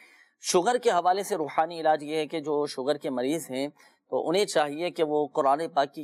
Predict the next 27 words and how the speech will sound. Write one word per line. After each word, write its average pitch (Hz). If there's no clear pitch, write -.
یہ 160
آیت 131
مبارکہ، 127
بسم 127
اللہ 135
الرحمن 127
الرحیم، 131
وَقُلْ 160
رَبِّ 131
أَدْخِلْنِي 139
مُدْخَلَ 139
صِدْقٍ 185
وَأَخْرِجْنِي 143
مُخْرَجَ 139
صِدْقٍ 165
وَاجْعَلْ 143
لِي 151
مِنْ 151
لَدُنْكَ 170
سُلْطَانًا 143
نَصِيرًا۔ 127
یہ 170
آیت 151
اول 165
و 160
آخر 139
درود 156